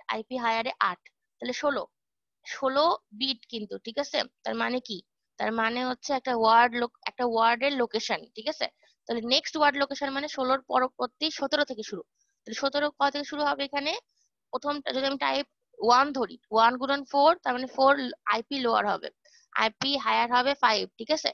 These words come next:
এই দুটা গেল হচ্ছে স-, আট আট ষোলো বিটের। পরের বিটটা কি হবে? পরের ইয়েটা আরো ষোলো বিটটা যেটা, সেটার প্রথমটা লোয়ারটা কত হবে? ছয় থেকে শুরু হবে।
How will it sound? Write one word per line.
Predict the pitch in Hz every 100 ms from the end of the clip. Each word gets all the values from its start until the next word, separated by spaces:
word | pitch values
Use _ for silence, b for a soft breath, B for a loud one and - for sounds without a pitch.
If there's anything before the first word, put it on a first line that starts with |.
| _ _ _
এই | -
দুটা | 214 254 262
গেল | 262 262
হচ্ছে | 285 277 - 349 381
স-, | - - - -
আট | 220 240 285
আট | 294
ষোলো | - 277 240
বিটের। | 208 - - _ _ _ -
পরের | 247 277
বিটটা | 240 277 - 294
কি | 294
হবে? | 294 285 320
পরের | 254 254 254
ইয়েটা | 254 294 -
আরো | 262 262
ষোলো | 262 254 247
বিটটা | 254 -
যেটা, | 247 240 311 339
সেটার | 262 254 -
প্রথমটা | 247 269 269
লোয়ারটা | 254 233 247 - 269
কত | 262
হবে? | 269 285 -
ছয় | 294 269
থেকে | 233 214
শুরু | - 175
হবে। | 76